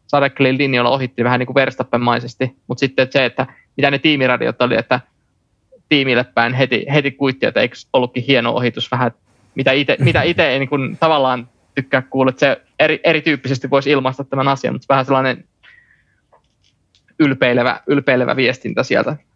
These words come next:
myös tiimiä kohtaan ja myös se just, että aika harvoin, niin kuin, no kyllä joskus myöntää, mutta siis just se, että tekee virheitä, mutta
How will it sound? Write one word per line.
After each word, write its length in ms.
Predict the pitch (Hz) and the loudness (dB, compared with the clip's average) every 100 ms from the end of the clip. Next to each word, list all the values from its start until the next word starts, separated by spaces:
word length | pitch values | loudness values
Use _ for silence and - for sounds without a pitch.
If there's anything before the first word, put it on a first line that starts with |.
| _ | _
myös 220 | - 143 | -6 -6
tiimiä 340 | - 131 127 127 | -2 -2 0 -2
kohtaan 340 | 104 - 120 | -4 -4 0
ja 60 | 123 | 0
myös 220 | 127 131 | 0 -2
se 80 | 131 | -2
just, 240 | 120 127 - | -2 -4 -6
että 240 | 117 123 - _ _ _ _ _ | -2 -4 -4 _ _ _ _ _
aika 200 | 143 143 | -2 2
harvoin, 520 | 147 143 131 127 117 - _ | 0 2 0 -2 -4 -12 _
niin 220 | - 120 | -6 -4
kuin, 260 | 127 117 135 - _ _ | -4 -8 -10 -14 _ _
no 240 | - 123 - _ | -2 -2 -4 _
kyllä 140 | 135 131 | -2 0
joskus 360 | 135 135 - | 0 -2 -10
myöntää, 320 | 131 127 131 | -6 -2 -2
mutta 200 | 131 135 | -2 -4
siis 280 | - 127 - - | -8 -10 -12 -14
just 160 | 131 | -4
se, 120 | 131 | -2
että 220 | 123 - 131 _ _ _ _ _ | -2 -4 -10 _ _ _ _ _
tekee 320 | - 135 127 127 | -2 0 0 2
virheitä, 440 | 143 120 120 110 | 0 0 0 -2
mutta 360 | 117 127 - | -6 -4 -4